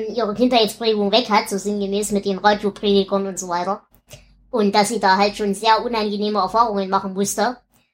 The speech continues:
was natürlich noch mehr erklärt, warum sie da, äh, Probleme damit hat. Also ich kann sie in ihrer Reaktion durchaus verstehen.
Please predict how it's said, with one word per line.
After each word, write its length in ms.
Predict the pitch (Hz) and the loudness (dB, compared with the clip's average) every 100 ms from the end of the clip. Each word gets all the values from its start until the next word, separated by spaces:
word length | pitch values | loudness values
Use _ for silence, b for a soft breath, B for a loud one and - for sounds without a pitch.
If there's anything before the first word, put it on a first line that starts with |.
| _ | _
was 260 | 196 196 247 | 2 2 4
natürlich 440 | 214 202 220 208 | 2 2 -2 -6
noch 120 | 208 190 | -6 0
mehr 160 | 233 208 | 2 2
erklärt, 380 | 202 202 190 - | 0 -2 -4 -4
warum 280 | 196 208 | -10 -8
sie 160 | 214 208 | -10 -6
da, 340 | 202 196 190 190 | -2 0 0 -2
äh, 400 | - 208 196 185 - _ _ | -6 -4 -4 -4 -12 _ _
Probleme 460 | - 208 214 226 208 | -10 -6 0 0 2
damit 340 | 202 190 185 | 0 -2 -2
hat. 160 | 175 240 - _ _ _ _ _ _ - | -2 -2 -6 _ _ _ _ _ _ -4
Also 240 | 202 190 | -2 0
ich 220 | 214 208 | -2 -4
kann 260 | - 202 208 | 2 4 2
sie 300 | 202 233 254 | 0 -2 -2
in 80 | 226 | -2
ihrer 240 | 233 214 190 | -4 -4 -2
Reaktion 480 | 214 202 - 214 214 | 2 2 0 -6 -4
durchaus 320 | 202 185 196 | -6 -6 -6
verstehen. 500 | 196 - 214 165 | -8 -2 0 -2